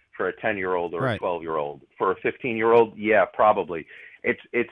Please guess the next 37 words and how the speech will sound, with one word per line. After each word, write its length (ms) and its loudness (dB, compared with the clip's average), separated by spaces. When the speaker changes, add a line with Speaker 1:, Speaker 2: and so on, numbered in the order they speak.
Speaker 1:
it's 160 -6
harder 260 4
to 140 0
fly. 320 6
There 220 4
is 100 -2
a 80 -8
steeper 260 -8
learning 240 -4
curve. 300 -4
It's 180 -8
not 320 2
impossible, 600 -4
but 180 -4
it's, 160 -8
it's 200 -8
more 180 -6
challenging. 580 -4
To 120 -4
answer 260 -4
your 120 0
question, 420 -4
can 160 -10
you 220 -8
fly 220 2
it 120 -2
outside? 640 0
Yes, 420 2
if 220 -2
there 200 2
is 160 -4
no 360 0
wind. 500 -6
Speaker 2:
Okay. 280 -6
Speaker 1:
If 180 0
you 160 0
want 360 2